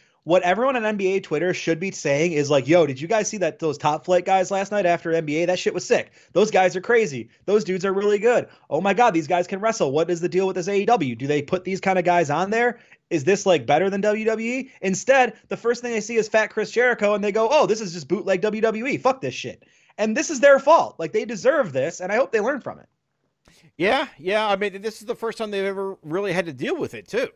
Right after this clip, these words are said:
Speaker 1: Yeah,
Speaker 2: Honestly.
Speaker 1: and you know what? It's, and, and this is a good, and, like, you know, people, I think there's some unfair criticism, uh, you know, that skews that way too, where people are like, "Well, this is why they'll never get past their base, blah, blah, blah." Remember, this is a show that's been only on for, like, a little bit over a year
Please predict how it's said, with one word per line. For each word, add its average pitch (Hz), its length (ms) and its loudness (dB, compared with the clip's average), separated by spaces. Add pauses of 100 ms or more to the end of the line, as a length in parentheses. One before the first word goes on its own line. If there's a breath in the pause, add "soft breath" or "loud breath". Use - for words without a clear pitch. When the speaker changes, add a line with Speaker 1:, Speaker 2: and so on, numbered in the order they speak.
(600)
Speaker 1:
Yeah, 123 60 0
Speaker 2:
Honestly. 262 340 0
Speaker 1:
and 180 180 -4
you 190 80 -6
know 202 120 2
what? 220 120 -6
It's, 196 300 -6
and, 180 120 4
and 180 360 -2
this 208 180 -2
is 202 60 -8
a 202 60 0
good, 180 120 0
and, 190 100 0
like, 190 220 0 (240 loud breath)
you 208 60 0
know, 202 80 6
people, 208 280 0
I 185 60 6
think 208 140 -6
there's 190 160 -4
some 170 100 -6
unfair 175 320 0
criticism, 180 540 -4
uh, 165 340 4
you 180 80 -4
know, 156 120 0
that 156 120 -4
skews 180 260 -6
that 170 120 2
way 170 100 0
too, 165 160 -2
where 170 80 0
people 160 220 0
are 147 40 6
like, 135 120 4
"Well, 135 80 0
this 143 180 0
is 143 100 -4
why 135 240 6
they'll 135 120 4
never 135 200 0
get 135 140 -8
past 139 280 -4
their 123 100 -6
base, 131 200 -2
blah, 131 200 0
blah, 123 200 0
blah." 131 380 2 (300 loud breath)
Remember, 226 260 -2
this 269 140 0
is 247 80 -8
a 226 80 4
show 214 160 4
that's - 120 2
been 170 120 4
only 160 180 0
on 151 180 0
for, 139 200 -4
like, 139 180 -6
a 151 60 -10
little 160 420 0
bit 165 120 6
over 143 240 2
a 127 60 2
year 135 440 -2